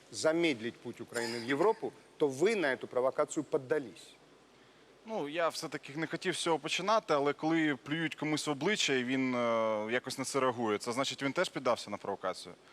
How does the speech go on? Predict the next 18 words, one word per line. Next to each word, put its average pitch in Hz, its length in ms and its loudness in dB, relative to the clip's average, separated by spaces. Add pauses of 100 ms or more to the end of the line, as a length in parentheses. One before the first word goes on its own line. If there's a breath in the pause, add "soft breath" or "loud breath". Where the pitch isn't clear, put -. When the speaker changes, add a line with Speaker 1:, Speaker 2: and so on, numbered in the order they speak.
(240 loud breath)
Speaker 2:
Тобто 202 220 -6
це 185 180 0
питання, 180 420 0
знаєте, 160 320 2
може 160 220 0
в, 147 140 -6
в - 20 -14
ньому 165 360 2
дійти 160 260 -4
до 151 100 0
шизофренії, 147 720 0
тому 120 200 -6
що - 140 -6
це - 120 -4
наші 190 260 0
принципові 165 500 -2
політичні 165 460 -6
позиції. 170 520 -2